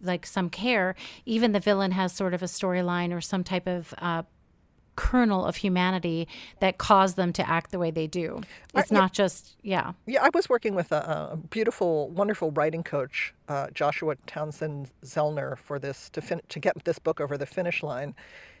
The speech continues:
Speaker 2: And
Speaker 1: Mm-hmm.
Speaker 2: at one point, he had me do this exercise where he had me write a scene of, uh, showing my mother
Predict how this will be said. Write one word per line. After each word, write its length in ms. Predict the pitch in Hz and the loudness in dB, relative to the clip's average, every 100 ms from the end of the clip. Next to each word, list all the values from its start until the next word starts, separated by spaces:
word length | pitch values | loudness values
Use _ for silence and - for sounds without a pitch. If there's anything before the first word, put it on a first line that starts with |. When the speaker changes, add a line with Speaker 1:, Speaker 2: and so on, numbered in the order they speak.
| 214 | 2
Speaker 2:
And 40 | |
Speaker 1:
Mm-hmm. 200 | 208 185 | 2 4
Speaker 2:
at 160 | 214 220 | 2 2
one 140 | 302 | -2
point, 260 | - 240 214 | -2 -2 -2
he 140 | 220 | -2
had 180 | 214 202 | 0 0
me 100 | 202 | -2
do 140 | 196 | -2
this 180 | 180 165 | -2 -2
exercise 760 | 190 - 208 - 151 147 156 - | -2 -4 -6 -4 -2 -2 -4 -4
where 320 | 156 156 156 - - _ _ | -2 -2 -4 -12 -20 _ _
he 220 | - 247 | -6 -4
had 240 | 226 214 196 | 0 0 0
me 160 | 190 | -2
write 260 | 170 165 170 | 0 0 0
a 60 | |
scene 580 | 160 - 180 175 170 165 - | -4 -6 -6 -4 -6 -8 -8
of, 440 | 156 147 151 - - - | -2 -2 -2 -8 -16 -6
uh, 220 | 151 143 | -4 -4
showing 500 | 135 - 180 190 185 | -4 0 2 0 0
my 160 | 165 156 | -2 -2
mother 500 | 151 151 156 151 | -2 -2 0 -2